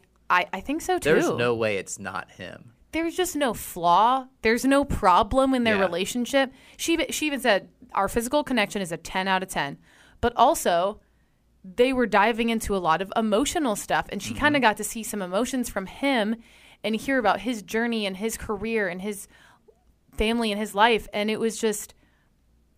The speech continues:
Speaker 1: I don't know, just the way her eyes light up when he looks at her and talks to her. And she kept saying how he made her feel like a woman.
Speaker 2: Yeah.
Speaker 1: When then you have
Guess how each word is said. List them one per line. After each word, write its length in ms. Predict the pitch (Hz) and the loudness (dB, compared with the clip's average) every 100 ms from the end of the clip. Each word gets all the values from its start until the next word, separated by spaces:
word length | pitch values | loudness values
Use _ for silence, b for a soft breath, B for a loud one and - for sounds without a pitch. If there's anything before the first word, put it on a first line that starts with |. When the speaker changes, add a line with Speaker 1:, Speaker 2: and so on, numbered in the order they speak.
| - | -4
Speaker 1:
I 120 | 233 | 0
don't 120 | 262 | 2
know, 140 | 208 208 | 2 0
just 200 | 208 - | -2 -2
the 80 | |
way 200 | 196 202 | 2 4
her 220 | 208 240 - | 2 0 2
eyes 300 | 165 196 202 | 2 2 0
light 220 | 220 220 | 0 2
up 180 | 220 202 | 0 -2
when 100 | 180 | -8
he 280 | 190 190 | -6 -6
looks 300 | 175 175 175 | -6 -6 -4
at 60 | 202 | 0
her 140 | 202 196 | 4 4
and 140 | 175 | 2
talks 260 | 160 165 - | 0 0 -2
to 80 | 185 | -2
her. 140 | 202 | 0
And 80 | 202 | 0
she 60 | |
kept 160 | - 202 | -4 -4
saying 220 | - 190 | -2 -2
how 100 | 190 | -2
he 140 | 190 202 | -4 -6
made 220 | 170 175 | -4 -6
her 120 | 185 | -6
feel 280 | 185 - 170 | -8 -6 -2
like 180 | 196 196 | 0 0
a 60 | 214 | 0
woman. 380 | 220 226 233 233 | 0 0 -4 -4
Speaker 2:
Yeah. 240 | 101 98 | -2 -2
Speaker 1:
When 140 | 208 220 | 0 0
then 140 | 214 | 0
you 100 | 220 | -2
have 380 | 196 185 180 170 | -2 0 0 -2